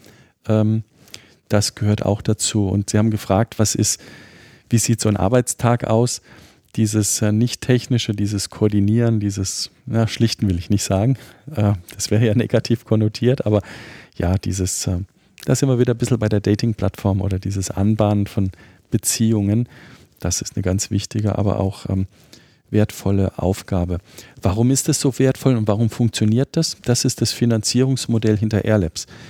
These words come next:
Es ist nicht eine reine Tauschbörse, sondern das, äh, Bundesministerium belohnt uns, dass wir vernünftig miteinander arbeiten und gibt uns dafür die Förderung, dass wir als Airlabs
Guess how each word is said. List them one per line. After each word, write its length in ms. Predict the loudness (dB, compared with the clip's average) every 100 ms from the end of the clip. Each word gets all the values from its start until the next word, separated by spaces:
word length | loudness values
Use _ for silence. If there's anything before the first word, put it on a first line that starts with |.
| -2
Es 180 | 0 2
ist 160 | 0
nicht 220 | 0 0 0
eine 100 | 2
reine 300 | 2 2 0
Tauschbörse, 920 | -2 0 0 -2 0 0 2 0 -2 _ -10
sondern 500 | 0 2 2 0 -4 -12 -20 -20 -2
das, 340 | 0 2 0
äh, 180 | 0 0 -2 _ _ -4
Bundesministerium 960 | 0 0 0 0 0 -2 0 0 0 2
belohnt 480 | 2 4 2 0 0
uns, 380 | 0 0 0 -2
dass 260 | -2 0
wir 260 | 2 2 0 _
vernünftig 800 | -2 0 2 2 -2 -2 -4 -4 _ _ 0
miteinander 720 | 2 2 2 2 2 0 0 _ -20 -20 _ _ -2
arbeiten 540 | 2 2 2 0 -2
und 200 | -4 -2
gibt 240 | -2 -4 -4
uns 240 | -4 -6 _ _ _ _ -2
dafür 380 | 0 0 -2 -2
die 120 | -2
Förderung, 640 | 0 0 2 2 0 -2 0
dass 260 | -2 0
wir 180 | 0 0
als 140 | 0
Airlabs 580 | 0 2 2 0 -2 -12